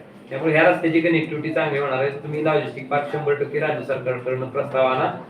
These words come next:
आपण तो मंजूर करून घेऊ. आता भारतीय जनता पार्टीचेच गडकरी साहेब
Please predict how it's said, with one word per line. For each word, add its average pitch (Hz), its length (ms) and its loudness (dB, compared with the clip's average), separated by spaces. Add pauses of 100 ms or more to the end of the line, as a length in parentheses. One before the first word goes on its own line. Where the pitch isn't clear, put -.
(160)
आपण 185 300 0
तो 220 80 10
मंजूर 196 320 6
करून 160 200 6
घेऊ. 113 240 0 (460)
आता 151 200 -2
भारतीय 151 340 4
जनता 175 240 4
पार्टीचेच 170 580 2 (400)
गडकरी 160 340 4
साहेब 151 200 2